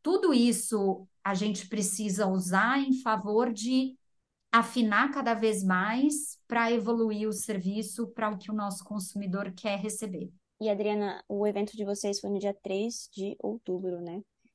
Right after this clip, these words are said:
Speaker 2: Então, se for ver, a gente tá gravando aqui no dia vinte e sete, faz, é, não tem nenhum mês ainda. É, mas já dá, e,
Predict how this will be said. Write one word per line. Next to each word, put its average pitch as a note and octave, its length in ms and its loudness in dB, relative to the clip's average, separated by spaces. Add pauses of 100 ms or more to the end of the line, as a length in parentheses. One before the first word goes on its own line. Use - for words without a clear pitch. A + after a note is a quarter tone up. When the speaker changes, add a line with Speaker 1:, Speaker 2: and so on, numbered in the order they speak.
(160)
Speaker 2:
Então, F#3+ 220 -2
se G3+ 140 -6
for F#3+ 200 -6
ver, F#3 320 0
a F#3 140 -4
gente F#3+ 180 -8
tá F#3 80 -8
gravando F#3 300 -4
aqui F#3 120 -8
no F#3 80 -4
dia F#3 140 -2
vinte F3+ 160 -6
e - 60 -14
sete, F#3 460 -4
faz, G3 220 -4
é, F#3 140 -10
não F3+ 160 -10
tem F#3 160 -2
nenhum A3 240 0
mês G3 320 0
ainda. G3 320 -4 (580)
É, F3 220 2
mas F#3 360 2
já G#3 260 0
dá, G3+ 280 4
e, G3+ 380 -2